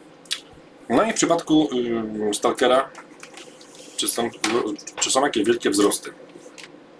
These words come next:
Nie. Jeżeli komuś się wydaje, że zamontuje dwie karty graficzne, będzie miał podwójną wydajność, to jest w szerokim błędzie. Nikt, y, czy wiele osób, czy programiści nie byli skłonni do pisania,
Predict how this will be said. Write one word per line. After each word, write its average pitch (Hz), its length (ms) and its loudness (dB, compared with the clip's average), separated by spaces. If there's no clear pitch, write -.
Nie. - 220 0
Jeżeli - 200 -8
komuś 143 240 4
się 120 60 0
wydaje, 123 220 6
że 110 80 0
zamontuje 113 380 0
dwie 107 140 0
karty 120 260 0
graficzne, 98 420 -2
będzie 98 180 -2
miał 98 120 2
podwójną 120 380 2
wydajność, 98 520 0
to 117 60 -4
jest 101 180 0
w - 40 0
szerokim 113 340 2
błędzie. 95 300 0
Nikt, 139 360 2
y, 120 300 4
czy 117 120 2
wiele 123 160 6
osób, 113 300 -2
czy 98 100 -6
programiści 101 540 2
nie 113 100 0
byli 110 440 0
skłonni 156 480 2
do - 120 -4
pisania, 92 420 -2